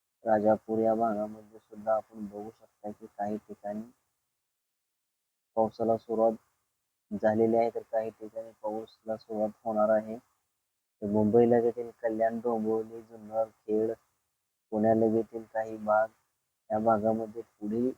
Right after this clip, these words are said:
काही तासांमध्ये वातावरण तयार होऊन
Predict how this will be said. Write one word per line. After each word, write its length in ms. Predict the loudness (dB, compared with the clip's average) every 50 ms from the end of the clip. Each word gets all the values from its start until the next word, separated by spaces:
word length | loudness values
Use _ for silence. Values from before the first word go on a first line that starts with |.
| _ _ _ _ _ _ _ _ _ _ _ _ _ -4
काही 160 | -4 -4 -2 -2 0
तासांमध्ये 720 | -2 -2 0 -2 -4 -4 -2 -2 -4 -4 -2 -2 -4 -4 -4 _ _ _ _ _ _ _ _ _ _ _ _ _ _ _ _ 0
वातावरण 540 | 0 0 2 4 4 4 6 4 4 2 0 2 4
तयार 200 | 6 6 6 6 4 2 -2
होऊन 280 | -6 -6 -6 -6 -8